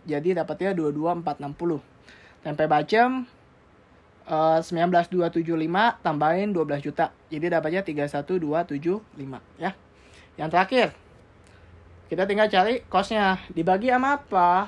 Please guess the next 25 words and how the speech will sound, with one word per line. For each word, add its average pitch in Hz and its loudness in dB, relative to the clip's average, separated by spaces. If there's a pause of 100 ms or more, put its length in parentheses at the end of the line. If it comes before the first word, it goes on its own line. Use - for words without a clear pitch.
Total 190 -2
produksi 175 -2
ya. 240 2
Produksinya 175 0
berapa? 220 2
Tiga 185 0
puluh 202 0
enam 208 0
ribu 185 0
unit. 156 -4
Jadi 175 -2
konsisten. 190 -2 (360)
Waktu 180 0
sales 185 0
value 185 0
kan 247 -2
kita 247 -2
pakai 254 0
kuantitas 185 0
yang 240 2
diproduksi. 208 0 (400)
Maka 156 -2
waktu 262 2
unit 180 2
product 170 0